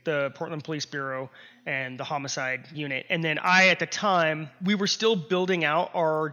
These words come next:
digital forensics lab. It was under construction. So during that time period, myself and another investigator were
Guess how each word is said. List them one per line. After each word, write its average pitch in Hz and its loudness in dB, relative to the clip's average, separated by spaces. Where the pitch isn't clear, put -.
digital 160 -2
forensics 151 -6
lab. 147 0
It 151 -4
was 151 -8
under 156 -4
construction. 165 -6
So 160 0
during 190 4
that 180 2
time 175 2
period, 160 -2
myself 160 0
and 156 -6
another 151 -2
investigator 143 -4
were 143 -8